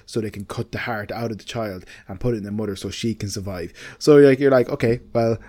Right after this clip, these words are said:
her parents are horrendous people because they literally just want to murder her and to harvest her for her or-, organs." And her, uh, guardian, in, in inverted commas or air quotes, whatever you wanna say, is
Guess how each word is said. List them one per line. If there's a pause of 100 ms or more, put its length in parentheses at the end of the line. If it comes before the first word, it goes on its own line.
her
parents
are
horrendous
people
because
they
literally
just
want
to
murder
her
and
to
harvest
her
for
her
or-,
organs." (480)
And
her, (480)
uh, (380)
guardian,
in,
in (400)
inverted
commas
or
air
quotes,
whatever
you
wanna
say, (260)
is